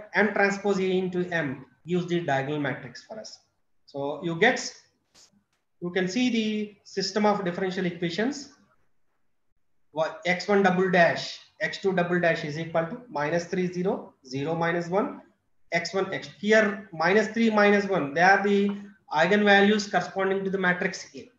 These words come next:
Now you can see this system, X one double dash is equal to minus three X one,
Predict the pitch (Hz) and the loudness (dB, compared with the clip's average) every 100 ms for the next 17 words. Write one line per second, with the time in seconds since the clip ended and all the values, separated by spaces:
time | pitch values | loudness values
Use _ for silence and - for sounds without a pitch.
0 | _ _ _ _ - 180 190 190 190 - | _ _ _ _ 0 4 4 4 -2 -10
1 | - _ _ - 185 208 220 214 254 254 | -20 _ _ -4 0 4 4 2 0 2
2 | 240 - 220 - 226 233 - _ _ - | -2 -4 -6 -4 -4 -4 -8 _ _ -4
3 | 185 - 247 240 247 247 233 233 226 233 | -2 0 2 2 2 0 0 -2 -4 -4
4 | 233 226 247 214 208 233 - 233 320 - | -4 -2 0 2 2 0 -2 -4 -4 -6
5 | _ - 180 180 170 139 135 | _ -4 -4 -2 -6 -6 -8